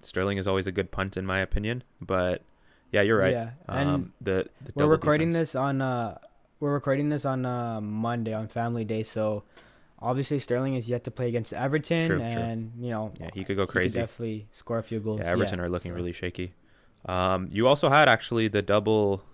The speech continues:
Speaker 1: Cresswell and Kufal, like, going crazy for you last few weeks, eh? Cresswell especially has just been amazing.
Speaker 2: Yeah, if anything, they actually saved my game week in a way,
Speaker 1: Definitely.
Speaker 2: just 'cause, uh, especially Cresswell, which was good, so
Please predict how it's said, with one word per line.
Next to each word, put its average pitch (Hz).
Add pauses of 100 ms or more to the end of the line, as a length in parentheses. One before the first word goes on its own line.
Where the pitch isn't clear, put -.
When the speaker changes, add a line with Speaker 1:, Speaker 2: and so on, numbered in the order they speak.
Speaker 1:
Cresswell 113
and 98
Kufal, 95
like, 90
going 101
crazy 101
for 90
you 92
last 92
few 98
weeks, 90
eh? 110
Cresswell 101
especially 92
has 92
just -
been 92
amazing. 92 (920)
Speaker 2:
Yeah, 127
if -
anything, 180
they 156
actually 131
saved 127
my 107
game 110
week 110
in 107
a 107
way, 101
Speaker 1:
Definitely. 98
Speaker 2:
just 95
'cause, 110
uh, 101 (500)
especially 151
Cresswell, 135
which 123
was 117
good, 120
so 107